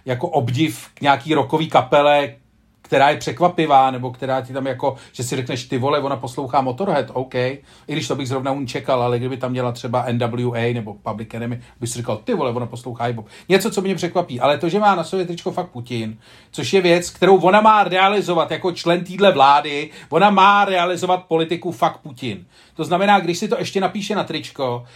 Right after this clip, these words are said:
tak mi to vlastně jako, eh, jako to je ten nejbanálnější jako akt,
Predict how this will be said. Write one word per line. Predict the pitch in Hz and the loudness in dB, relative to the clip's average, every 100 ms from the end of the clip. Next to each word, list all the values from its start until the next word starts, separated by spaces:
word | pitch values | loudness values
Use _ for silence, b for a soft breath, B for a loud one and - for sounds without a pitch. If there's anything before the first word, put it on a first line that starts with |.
| B | B
tak | - 170 | -2 2
mi | 185 | 2
to | 202 | 2
vlastně | 185 165 190 | 0 -2 -2
jako, | 185 190 185 185 - - 165 | -2 2 4 4 2 -8 -16
eh, | - - - - - - - - - 190 | -14 -12 -12 -12 -12 -12 -12 -12 -10 -2
jako | 170 190 | 0 2
to | 185 | 2
je | 202 | 2
ten | 202 190 | 2 2
nejbanálnější | 180 214 190 196 202 202 202 190 180 180 - 170 170 170 170 b b | 4 4 6 4 4 2 2 2 -2 -2 -8 -6 -6 -6 -8 b b
jako | - 147 190 - | -2 0 0 4
akt, | 185 - - - | 4 4 -8 -20